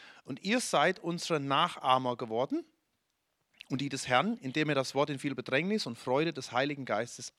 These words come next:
aufgenommen habt.“ Ihr seid runtergekommen mit dem, mit dem Wunsch, und das macht man ja so, man geht aufs Missionsfeld und man will erstmal lernen, man will Nachahmer sein.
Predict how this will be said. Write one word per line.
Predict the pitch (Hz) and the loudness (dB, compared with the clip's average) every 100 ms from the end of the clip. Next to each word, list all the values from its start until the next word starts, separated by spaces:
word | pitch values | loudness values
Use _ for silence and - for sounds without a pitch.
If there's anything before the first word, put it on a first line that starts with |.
| _ | _
aufgenommen | 120 143 - _ _ _ - 143 131 117 104 | 0 2 -4 _ _ _ -8 -4 -4 -6 -8
habt.“ | 98 95 _ - - - | -12 -12 _ -20 -20 -2
Ihr | 262 | 0
seid | 240 233 190 | 4 4 4
runtergekommen | 220 220 180 156 143 165 185 165 _ - _ | 2 2 -2 -2 -2 -2 -4 -10 _ -20 _
mit | 156 160 | -4 0
dem, | 160 147 - | 0 -2 -8
mit | - 147 | -8 -4
dem | 139 | 0
Wunsch, | 165 294 | 0 2
und | 208 | 0
das | 185 | 2
macht | 196 - | 0 0
man | 139 | -2
ja | 104 | -2
so, | 104 110 | -4 -8
man | 117 | -6
geht | 151 185 | -4 -4
aufs | 151 | -4
Missionsfeld | 147 131 170 208 - 214 160 - _ _ - | -8 -2 0 0 2 2 2 -6 _ _ -10
und | 156 | -2
man | 160 | 0
will | 170 | 2
erstmal | 170 - 175 156 - | 0 0 4 4 2
lernen, | 127 139 127 92 - _ | 6 6 6 -4 -14 _
man | 117 | -8
will | 120 151 - | -4 -6 -4
Nachahmer | 123 143 170 - 110 107 92 | 4 6 6 4 2 2 -2
sein. | - 87 85 | -4 -8 -10